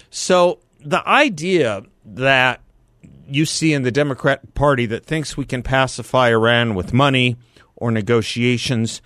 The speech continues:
and that that will solve our problems with them is really not that different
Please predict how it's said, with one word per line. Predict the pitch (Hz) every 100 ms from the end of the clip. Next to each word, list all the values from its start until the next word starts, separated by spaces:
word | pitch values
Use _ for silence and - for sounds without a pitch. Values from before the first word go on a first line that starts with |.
| _ _ _ -
and | 123
that | 120 127
that | 139 -
will | 117
solve | - 135 131 120
our | 113 104
problems | - 131 127 113 104 -
with | 143 135
them | - 104 98 - - - _ -
is | 160 170
really | 311 381 381
not | 190 233 233
that | 190 185 147 -
different | 170 - 69 -